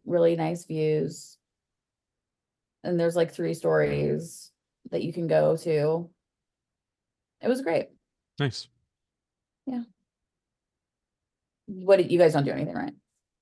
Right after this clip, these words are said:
Speaker 2: Uh, no, we do, we do pretty much the same thing <laughs> every year is, um,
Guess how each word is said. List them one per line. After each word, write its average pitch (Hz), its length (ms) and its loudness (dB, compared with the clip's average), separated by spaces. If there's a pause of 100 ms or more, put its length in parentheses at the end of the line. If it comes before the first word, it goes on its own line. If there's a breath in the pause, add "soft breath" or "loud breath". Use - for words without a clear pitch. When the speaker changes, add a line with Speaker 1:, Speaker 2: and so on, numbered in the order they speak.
(140)
Speaker 2:
Uh, 185 520 8
no, 262 180 8
we 190 300 4
do, 247 260 4
we 190 160 4
do 254 100 4
pretty 202 240 0
much 202 200 -2
the 151 60 -6
same 143 220 -2
thing 135 160 -2
<laughs> - 0 -
every 139 280 0
year 123 280 -2
is, 110 160 -4
um, 101 420 -2